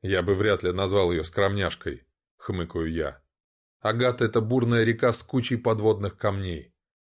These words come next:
«Ты Хайку перечитал?» Ржёт брат, а я толкаю его плечом.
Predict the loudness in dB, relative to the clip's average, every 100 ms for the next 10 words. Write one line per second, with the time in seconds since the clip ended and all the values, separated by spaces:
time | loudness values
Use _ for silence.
0 | _ -4 0 0 2 -2 -2 -2 -2 -4
1 | -2 -2 -4 _ _ _ _ _ -4 0
2 | 2 0 2 2 2 -4 _ _ -2 0
3 | 2 2 2 2 2 2 0 -2 -6 -2
4 | -4 -4